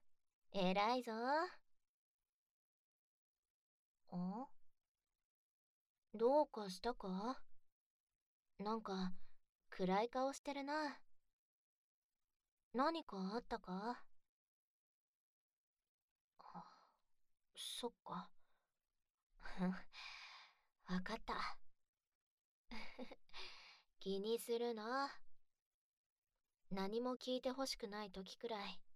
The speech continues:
人間にもあるもんな。でも、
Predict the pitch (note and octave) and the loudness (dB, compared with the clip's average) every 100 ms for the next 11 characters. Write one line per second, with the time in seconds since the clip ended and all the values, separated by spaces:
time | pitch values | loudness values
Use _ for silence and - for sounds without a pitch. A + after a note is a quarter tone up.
0 | - _ _ G3 F#3 F#3+ A3 B3 C#4+ A3 | -20 _ _ 2 4 4 0 -2 -2 -6
1 | - D#3 B3 D#4 B3 F3+ A3+ C#4 - - | -8 -8 -6 -6 -4 -2 -2 -2 -6 -10
2 | _ _ _ _ _ _ _ _ _ _ | _ _ _ _ _ _ _ _ _ _
3 | _ _ _ _ _ _ _ F#3 G3 A3+ | _ _ _ _ _ _ _ -4 -2 -2
4 | A3 F#3 | -2 -4